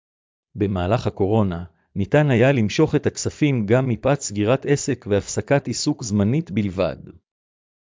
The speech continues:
לבדיקת זכאות מהירה להחזר מס לחץ כאן. משיכת כספים לעצמאים בפטור מס, עד לאיזה סכום?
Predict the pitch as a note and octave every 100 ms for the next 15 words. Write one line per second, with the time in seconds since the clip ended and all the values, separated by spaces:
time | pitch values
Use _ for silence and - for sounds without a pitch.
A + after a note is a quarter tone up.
0 | _ _ - G2+ F#2+ F2+ - C3 A#2+ G2
1 | - G#2 C#3+ - G#2 G2+ G2 C3 A2+ -
2 | G2 A#2 C3+ B2+ - A#2 - G#2+ - -
3 | D#2+ B1+ - - _ _ _ _ _ _
4 | _ _ _ _ G#2+ - G2+ - C#3+ -
5 | - F#2+ - B2 A2 F#2+ - G2 G2 A#2+
6 | G#2+ F2+ - A#2 G#2 F#2+ E2+ - - -
7 | _ _ - B2+ A2+ A2 A2 G#2+ - -
8 | C#3+ C#3 C#3+